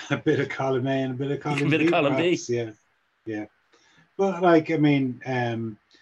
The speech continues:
Speaker 1: I think I was, I was talking to someone tonight on my drive home from work, and, uh, you know, we were just smiling at the fact that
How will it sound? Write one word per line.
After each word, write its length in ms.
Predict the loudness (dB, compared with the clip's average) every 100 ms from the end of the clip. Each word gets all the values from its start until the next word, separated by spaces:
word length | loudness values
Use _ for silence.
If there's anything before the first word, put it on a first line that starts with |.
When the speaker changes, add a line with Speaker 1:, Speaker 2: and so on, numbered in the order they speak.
| _ _ _ -6
Speaker 1:
I 120 | -4
think 420 | 0 2 2 0 _ _ -8
I 60 |
was, 300 | -6 -6 -10
I 40 | -14
was 120 | -6
talking 300 | -4 -4 -6
to 80 | -8
someone 380 | -6 -6 -4 -6
tonight 480 | -8 -6 -4 -6 -10
on 160 | -10
my 120 | -10
drive 320 | -8 -10 -10 -8
home 240 | -10 -10
from 180 | -10 -10
work, 280 | -8 -10 -12
and, 340 | -12 -10 -10 -10
uh, 240 | -12 -12 -18 _ _ _ _ _ _ -20 _ _ _ _ -6
you 120 | -6
know, 260 | -6 -10 -6
we 120 | -2 0
were 120 | 0
just 340 | -4 -8 -12 _ _ _ -18
smiling 580 | -10 -4 -2 -2 -6 -8
at 160 | -14 -16
the 80 | -12
fact 360 | -8 -8 -8 -12
that 200 | -12